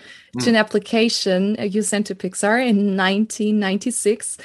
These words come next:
Speaker 2: Mm.
Speaker 1: and now you directed a movie about one of Pixar's most beloved characters.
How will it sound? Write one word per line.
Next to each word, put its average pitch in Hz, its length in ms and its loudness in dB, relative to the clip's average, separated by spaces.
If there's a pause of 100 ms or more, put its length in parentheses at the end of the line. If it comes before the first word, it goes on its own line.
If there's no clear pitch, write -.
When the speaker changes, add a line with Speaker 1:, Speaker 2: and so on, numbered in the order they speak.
(340)
Speaker 2:
Mm. 190 80 -12
Speaker 1:
and 220 220 6
now 208 200 4
you 240 200 4
directed 196 680 0
a 190 80 -2
movie 190 600 -2
about 190 320 -2
one 214 320 -2
of 277 160 -4
Pixar's 254 420 -4
most 233 400 0
beloved 226 500 -2
characters. 214 680 0